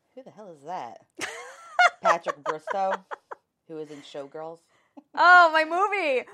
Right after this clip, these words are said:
Speaker 2: My
Speaker 1: <laughs>
Speaker 2: movie!
Speaker 1: I know, that's your jam.
Speaker 2: Showgirls! <laughs>
Speaker 1: Jack Donner.
Speaker 2: Okay.
Speaker 1: Mister Twigs.
Speaker 2: Yes. Yep.
Speaker 1: He was in Michael Jackson's This Is It, by the way, in case
Speaker 2: Really?
Speaker 1: you didn't know.
Speaker 2: I
Speaker 1: Yeah.
Speaker 2: did not know that, but now
Speaker 1: And,
Speaker 2: that I do.
Speaker 1: and the infamous Stigmata.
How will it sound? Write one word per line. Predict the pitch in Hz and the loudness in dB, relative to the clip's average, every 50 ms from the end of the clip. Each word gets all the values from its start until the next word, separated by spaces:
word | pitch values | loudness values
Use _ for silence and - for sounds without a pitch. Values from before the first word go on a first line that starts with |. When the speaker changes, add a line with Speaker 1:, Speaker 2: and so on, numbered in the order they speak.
| 370 - | -8 -2
Speaker 2:
My | 370 440 | 0 2
Speaker 1:
<laughs> | 466 453 415 415 466 523 554 554 539 539 | 2 0 0 -2 0 2 2 2 4 4
Speaker 2:
movie! | 508 466 | 4 4
Speaker 1:
I | 453 | 4
know, | 440 330 349 | 4 2 2
that's | 392 466 453 - | 0 -2 -2 0
your | 453 427 440 480 | 0 2 4 4
jam. | 440 480 494 427 | 4 4 4 4
Speaker 2:
Showgirls! | 392 359 330 311 359 - - - 403 359 - - 359 359 | 4 4 4 2 0 -2 -4 -6 -6 -6 -6 -10 -14 -10
<laughs> | - 453 403 - - 494 - | -6 -6 -6 -4 -6 -6 -2
Speaker 1:
Jack | 190 196 196 202 202 - 165 156 | 0 0 0 0 0 -4 -10 -6
Donner. | 170 160 151 165 190 214 226 233 247 254 - _ _ _ _ _ _ _ _ _ _ _ _ _ _ - | -4 -2 -2 -2 -4 -4 -6 -8 -8 -10 -14 _ _ _ _ _ _ _ _ _ _ _ _ _ _ -14
Speaker 2:
Okay. | 202 220 - - - 233 - 107 127 180 - _ _ - | -14 -14 -12 -10 -8 -8 -8 -8 -10 -12 -18 _ _ -20
Speaker 1:
Mister | 175 196 190 - - 190 | -18 -18 -16 -18 -20 -20
Twigs. | - - 185 185 190 214 220 247 - _ _ _ _ _ _ | -16 -10 -8 -8 -8 -8 -12 -18 -20 _ _ _ _ _ _
Speaker 2:
Yes. | - 208 202 220 262 - - - - - _ _ _ _ _ _ _ _ _ | -12 -10 -10 -10 -10 -14 -20 -20 -20 -20 _ _ _ _ _ _ _ _ _
Yep. | - - - - _ _ _ _ _ _ _ _ _ _ _ _ _ _ | -14 -14 -14 -16 _ _ _ _ _ _ _ _ _ _ _ _ _ _
Speaker 1:
He | 180 | -20
was | 180 180 170 160 | -20 -20 -20 -20
in | 151 147 | -20 -18
Michael | 143 143 - 151 | -18 -20 -18 -20
Jackson's | 143 - 143 151 165 _ _ 139 127 127 135 | -18 -16 -16 -16 -16 _ _ -20 -20 _ -20
This | 143 - _ | -20 -20 _
Is | 131 131 147 | -20 _ -18
It, | 147 135 - _ _ _ _ _ _ _ | -18 -18 -18 _ _ _ _ _ _ _
by | 127 123 117 | -20 -20 -20
the | 123 123 | -20 -20
way, | 113 107 90 110 - - _ _ | -20 -20 -20 -20 -20 -20 _ _
in | - | -18
case | - - 571 | -14 -12 -10
Speaker 2:
Really? | 440 285 - | -10 -10 -12
Speaker 1:
you | - 135 | -16 -20
didn't | _ 113 | _ _
know. | - - 110 110 _ _ _ - | -20 -20 _ _ _ _ _ -12
Speaker 2:
I | - | -10
Speaker 1:
Yeah. | 254 262 | -10 -10
Speaker 2:
did | 262 262 190 | -10 -12 -8
not | 214 214 254 285 214 | -6 -4 -4 -4 -6
know | 190 180 165 156 | -8 -12 -10 -8
that, | 160 151 156 160 - _ | -6 -6 -6 -6 -8 _
but | - 185 180 | -12 -10 -8
now | 196 190 - | -6 -4 -4
Speaker 1:
And, | 185 196 202 | -2 -4 -4
Speaker 2:
that | |
I | 220 214 220 208 226 | -4 -6 -6 -6 -4
do. | 277 | -4
Speaker 1:
and | 233 - 220 220 226 214 | -2 -2 -2 -2 -4 -4
the | 214 | -6
infamous | 214 208 - 202 202 196 196 - | -8 -10 -10 -12 -12 -12 -12 -14
Stigmata. | - _ - 185 180 160 156 151 156 151 - 101 104 - | -18 _ -12 -12 -10 -8 -6 -6 -6 -6 -6 -8 -12 -12